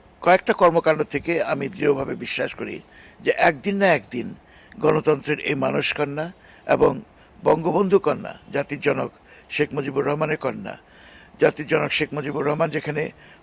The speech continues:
উনিশশো বাহাত্তর সালে বলেছেন যে জনগণই হচ্ছে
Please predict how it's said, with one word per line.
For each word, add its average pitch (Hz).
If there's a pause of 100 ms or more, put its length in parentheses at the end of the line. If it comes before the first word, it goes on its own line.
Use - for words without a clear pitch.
উনিশশো 151
বাহাত্তর 156
সালে 139 (640)
বলেছেন 156 (500)
যে 131 (680)
জনগণই 165
হচ্ছে 165